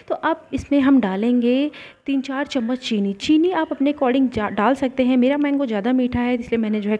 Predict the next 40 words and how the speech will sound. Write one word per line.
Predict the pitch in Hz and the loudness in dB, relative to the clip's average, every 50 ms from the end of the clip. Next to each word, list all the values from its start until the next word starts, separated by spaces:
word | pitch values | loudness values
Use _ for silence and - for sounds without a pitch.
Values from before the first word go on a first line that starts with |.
| - - | -2 -2
कम | 214 247 247 | 0 0 0
चीनी | 247 - 240 233 226 240 240 | 0 0 0 0 0 0 -2
डाला | 208 185 180 180 202 226 | -2 -2 -2 -2 -2 -4
है | 240 226 233 233 233 | -2 -2 0 0 0
इसमें, | 226 233 - 240 247 302 381 - - - - - - - - | -2 -2 -4 -2 -2 -2 -2 -4 -10 -20 -18 -20 -18 -8 -8
क्योंकि | 262 254 269 | -6 -6 -6
इसमें | 247 - 277 | -4 -2 0
मैंगो | 262 226 190 190 208 247 | 0 0 0 0 0 -2
पल्प | 240 - 233 233 220 | 0 0 -2 -2 0
भी | 226 262 269 | 2 2 2
ऐड | 240 240 233 - | 2 2 0 0
करेंगे | - 240 269 277 277 285 | 0 2 2 4 4 2
ना। | 269 294 330 - - - - - - - | 2 0 -2 -6 -12 -20 -20 -16 -12 -12
उसके | 311 - 359 | -8 -2 2
बाद | 370 381 | 4 4
ये | 370 | 4
मेरे | 359 370 370 | 4 2 0
पास | 381 381 370 320 | 2 2 2 2
नारियल | 285 262 233 226 233 254 269 | 4 2 2 2 2 0 -2
के | 262 - 294 | 0 0 -2
लड्डू | 254 214 185 185 214 254 262 - | -2 -2 -2 -2 -2 -2 0 0
थे, | 262 277 | 0 0
आप | - - - - | 0 -2 -4 -2
चाहे | - 247 247 269 | -2 0 0 0
तो | 285 277 | 2 2
नारियल | 247 214 202 202 220 220 | 2 2 0 0 -2 -2
का | - 262 | -2 -4
बुरादा | 214 196 202 196 180 185 208 233 | -4 -2 0 0 0 0 0 0
भी | 220 240 240 | 0 2 0
यूज़ | 226 233 233 - | 0 0 -4 -4
कर | - 226 | -4 -6
सकते | 214 - 214 - - 233 | -4 -4 -8 -6 -4 -6
हैं। | 233 | -6
इसको | 226 - 269 | -4 -2 -2
मैंने | 254 262 269 | 0 0 0
अपने | 269 262 269 | 0 0 -2
चैनल | 262 - 220 190 196 214 226 | -2 0 -2 -2 -2 -2 -2
पे | - 247 202 | -2 -2 -2
बनाया | 185 180 180 170 190 220 233 | -2 -4 -4 -2 -2 -2 -2
है, | 214 226 233 240 247 | -2 -2 -4 -4 -4